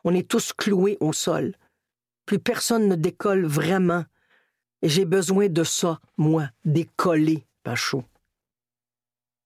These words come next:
Je pourrais toujours consommer de la taupe pour planer, mais c'est pas mon truc. Moi, j'ai besoin de m'envoler ailleurs, de découvrir.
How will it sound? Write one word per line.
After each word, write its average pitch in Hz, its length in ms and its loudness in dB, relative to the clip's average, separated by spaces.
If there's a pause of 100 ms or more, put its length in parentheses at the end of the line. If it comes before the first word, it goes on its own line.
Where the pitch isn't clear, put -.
Je - 60 -16
pourrais 220 200 -2
toujours 277 360 0
consommer 160 460 0
de 151 100 -2
la 151 140 0
taupe 190 280 0
pour - 160 -6
planer, 165 400 2
mais 214 120 2
c'est 190 100 0
pas 165 140 -2
mon 165 200 0
truc. - 460 -6 (640)
Moi, 190 140 -2
j'ai 190 120 -2
besoin 156 280 -2
de 170 80 2
m'envoler 156 800 0
ailleurs, 143 480 -2
de 156 120 -2
découvrir. 170 920 -2